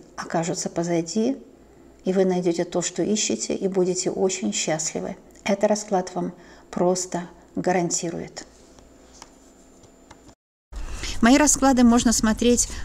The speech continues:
а, конкретно, задаете конкретные вопросы, конкретно мои, э, расклады всегда ответят на него, это гарантия. И можно для отдыха смотреть, просто расслабиться, знаете, а, получить информацию во время отдыха. Кстати,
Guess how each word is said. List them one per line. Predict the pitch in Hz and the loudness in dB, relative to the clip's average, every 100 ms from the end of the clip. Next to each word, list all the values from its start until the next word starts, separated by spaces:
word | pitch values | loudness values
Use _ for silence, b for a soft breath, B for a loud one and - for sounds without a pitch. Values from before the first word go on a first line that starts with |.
| - | 0
а, | 208 | 0
конкретно, | - 269 262 240 196 226 247 | 4 4 6 6 4 4 6
задаете | 233 214 220 226 - | 6 6 4 4 0
конкретные | 202 - 214 208 | 0 0 0 2
вопросы, | 196 190 - 254 359 269 | 0 0 0 2 2 2
конкретно | 233 214 - 254 285 | 4 4 6 4 8
мои, | 262 240 240 - | 8 6 4 0
э, | - 208 | -2 0
расклады | 214 - 226 220 | 2 2 2 2
всегда | - 202 196 | 2 2 2
ответят | 208 208 190 - | 2 2 2 0
на | 185 | 0
него, | 185 190 | 0 0
это | 190 | 0
гарантия. | 208 233 196 170 - - - - B B B B B | 2 4 4 2 -2 -4 -8 -8 B B B B B
И | 262 | 10
можно | 269 339 370 | 10 10 6
для | 294 302 | 6 6
отдыха | 359 311 - | 6 4 2
смотреть, | - 202 196 196 - - - B B | 2 2 0 -4 -6 -6 -10 B B
просто | 254 247 233 | 4 6 6
расслабиться, | 226 247 262 285 254 - 220 | 4 6 6 6 4 4 2
знаете, | 214 214 226 - 214 B B B | 4 4 4 2 0 B B B
а, | 202 | 2
получить | 202 214 220 247 226 | 4 2 4 4 2
информацию | 202 202 202 214 - 202 | 4 4 4 4 2 2
во | 202 | 2
время | 208 190 | 4 4
отдыха. | 202 233 214 214 | 4 2 2 0
Кстати, | 196 - 247 220 - | 2 4 4 4 2